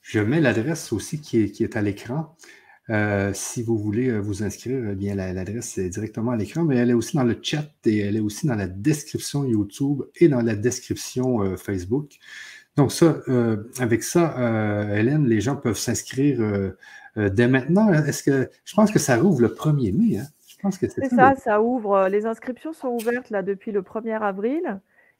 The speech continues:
Speaker 2: Et les
Speaker 1: Ok.
Speaker 2: inscriptions, euh, pour retrouver le groupe se ferment le premier mai.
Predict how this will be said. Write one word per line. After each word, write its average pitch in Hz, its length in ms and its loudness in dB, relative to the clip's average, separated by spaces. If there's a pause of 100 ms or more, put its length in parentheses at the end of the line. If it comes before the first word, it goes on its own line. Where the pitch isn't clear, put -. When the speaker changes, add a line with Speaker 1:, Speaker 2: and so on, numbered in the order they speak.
Speaker 2:
Et 196 60 -4
les 202 180 2
Speaker 1:
Ok. 214 60 0
Speaker 2:
inscriptions, 262 680 -6
euh, 202 180 -2
pour 190 240 -8
retrouver 220 460 -2
le 226 100 2
groupe 214 380 -4
se 220 160 -4
ferment 233 420 2
le 202 140 0
premier 220 360 -4
mai. 262 220 -2